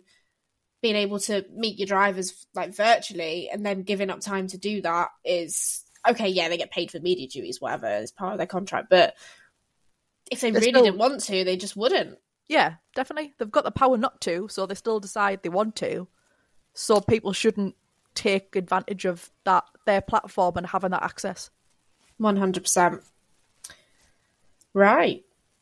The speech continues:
Speaker 2: That was your ick. That was <laughs>
Speaker 1: Yeah, so Eden,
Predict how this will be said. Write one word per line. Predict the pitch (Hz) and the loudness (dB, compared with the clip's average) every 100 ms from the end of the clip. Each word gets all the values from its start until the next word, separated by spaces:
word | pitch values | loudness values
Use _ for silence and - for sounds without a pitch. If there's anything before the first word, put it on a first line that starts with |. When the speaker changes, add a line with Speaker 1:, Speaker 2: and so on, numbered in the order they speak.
| _ _ _ _ _ _ _ _ _ _ _ _ | _ _ _ _ _ _ _ _ _ _ _ _
Speaker 2:
That | 208 214 | -4 -2
was | 196 | 0
your | 196 240 | 0 0
ick. | 196 - | -4 -2
That | 262 | 4
was | - - 440 - 466 | 4 4 2 4 6
<laughs> | 494 480 214 | 6 4 2
Speaker 1:
Yeah, | 233 294 392 254 | 4 6 8 6
so | 226 285 269 131 | 4 4 4 2
Eden, | 254 302 311 202 180 262 | -4 -2 2 2 0 -6